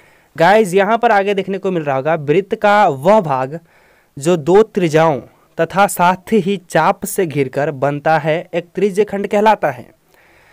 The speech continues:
यहाँ पर एक एक चीज़ को ध्यान से सुनिए। कह रहा है वृत्त का वह भाग जो दो त्रिज्याएं, गाइस, यहाँ से लेकर के यहाँ, ये हम जो खींचे, ये क्या है? त्रिज्या है। तो एक त्रिज्या हो गया यहाँ,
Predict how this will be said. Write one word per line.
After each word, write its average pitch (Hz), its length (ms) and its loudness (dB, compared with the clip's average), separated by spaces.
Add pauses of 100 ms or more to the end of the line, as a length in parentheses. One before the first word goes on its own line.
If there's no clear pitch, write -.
(260)
यहाँ 180 300 2
पर 220 180 2
एक 214 120 -4
एक 226 100 -2
चीज़ 202 220 -8
को 208 140 0
ध्यान 170 300 -2
से 165 100 -8
सुनिए। 127 260 -8
कह 185 160 0
रहा 220 100 4
है 220 60 2
वृत्त 190 340 -4
का 226 180 2
वह 196 260 4
भाग 180 240 -2
जो 180 160 -2
दो 175 160 -2
त्रिज्याएं, 139 480 -4 (580)
गाइस, 185 400 2
यहाँ 170 520 0
से 220 140 -2
लेकर 196 260 -2
के 196 120 -4
यहाँ, 143 340 -2
ये 143 220 -2
हम 202 180 -2
जो 190 140 -2
खींचे, 190 440 -6
ये 180 180 -4
क्या 180 180 -4
है? 202 160 -6 (420)
त्रिज्या 190 340 2
है। 123 100 -6
तो 127 220 -8
एक 190 220 -2
त्रिज्या 180 340 0
हो 170 100 0
गया 165 140 -4
यहाँ, 160 380 -4